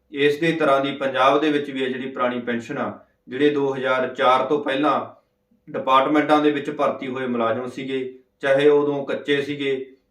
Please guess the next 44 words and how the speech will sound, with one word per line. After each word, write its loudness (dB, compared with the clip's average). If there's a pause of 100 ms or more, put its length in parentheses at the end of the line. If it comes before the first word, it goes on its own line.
ਤੇ 0
ਚਾਹੇ 4
ਉਹਨਾਂ 4
ਦਾ 4
ਇਸ਼ਤਿਹਾਰ 2
ਆਇਆ 4
ਹੋਇਆ 0
ਸੀਗਾ, -2
ਤਾਂ -6
ਉਹਨਾਂ 0
ਦੇ 2
ਉੱਤੇ 0
ਵੀ -6
ਆ 0
ਜਿਹੜੀ -6
ਪੁਰਾਣੀ -4
ਪੈਨਸ਼ਨ -10
ਆ -8 (500)
ਇਹ 2
ਬੈਨੀਫਿਟ -2 (360)
ਮਿਲ -2
ਰਹੇ 2
ਨੇ। 2 (220)
ਜਿਹੜੇ 2
ਇੱਕ -4
ਇੱਕ -2
ਦੋ 4
ਹਜ਼ਾਰ 2
ਚਾਰ 2
ਤੋਂ -4
ਬਾਅਦ 0 (460)
ਤਕਰੀਬਨ 4
ਦੋ 8
ਲੱਖ 6
ਤੋਂ 4
ਉੱਪਰ 0
ਦੇ 4
ਜਿਹੜੇ 4
ਮੁਲਾਜ਼ਮ 0
ਨੇ -2
ਪੰਜਾਬ 0
ਦੇ -4
ਵਿੱਚ -6
ਵੀ, -6